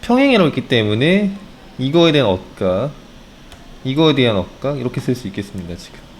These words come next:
그럼 이등변이네. 여기가 사, 여기가 삼이 되겠죠. 음. 이게 현재 일직선인 거니까,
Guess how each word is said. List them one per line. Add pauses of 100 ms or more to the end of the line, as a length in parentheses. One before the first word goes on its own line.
(340)
그럼
이등변이네.
여기가
사, (540)
여기가
삼이
되겠죠. (640)
음. (800)
이게
현재
일직선인
거니까,